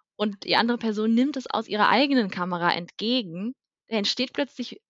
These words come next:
eine Verbindung, die vorher nicht da gewesen ist. Und das ist wirklich verblüffend. Das macht sehr viel Spaß, ähm, und funktioniert erstaunlich gut. Ich habe jetzt auch von Teilnehmern von den digitalen Workshops schon gehört,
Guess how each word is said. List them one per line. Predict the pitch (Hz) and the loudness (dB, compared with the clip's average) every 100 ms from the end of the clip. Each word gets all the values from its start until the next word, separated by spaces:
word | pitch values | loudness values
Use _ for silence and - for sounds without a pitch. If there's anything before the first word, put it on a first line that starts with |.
| - | -2
eine | 208 220 | 0 2
Verbindung, | 220 190 233 370 240 190 196 | 2 0 -2 -4 -4 -4 -6
die | 202 | -8
vorher | - 220 | -4 -4
nicht | 214 - | -4 0
da | 208 262 | 2 2
gewesen | 220 165 160 165 | 0 -4 -8 -10
ist. | - 208 - - | -12 -12 -14 -14
Und | 202 | -14
das | 202 | -14
ist | 208 - | -18 -20
wirklich | 202 - | -16 -12
verblüffend. | - 226 214 294 - 190 170 - - - _ _ | -8 -6 -2 -4 -4 -10 -14 -20 -20 -20 _ _
Das | 196 - - | -18 -14 -6
macht | 226 233 | -4 -2
sehr | 226 | -2
viel | 233 240 | 0 -2
Spaß, | - 196 175 247 - - _ - | 2 4 4 4 -4 -20 _ -4
ähm, | 196 190 190 - | 0 0 -4 -10
und | - 214 | -8 -8
funktioniert | - 220 214 226 | -6 -6 -4 -2
erstaunlich | - - 196 214 190 - | -2 0 0 0 -2 -6
gut. | 226 311 - - _ _ _ _ _ | -6 -6 -6 -10 _ _ _ _ _
Ich | - 202 | -8 -4
habe | 214 | -4
jetzt | 214 - | -2 -2
auch | 202 | -4
von | - 208 | -4 -6
Teilnehmern | 202 190 208 208 196 | -2 0 0 -2 -4
von | 196 196 | -6 -10
den | 185 180 - | -10 -12 -16
digitalen | 202 196 190 202 190 190 | -12 -12 -10 -6 -6 -4
Workshops | 190 - 185 - - - | -6 -6 -8 -10 -16 -16
schon | 190 190 | -12 -10
gehört, | 185 180 175 196 - | -8 -4 -2 -2 -6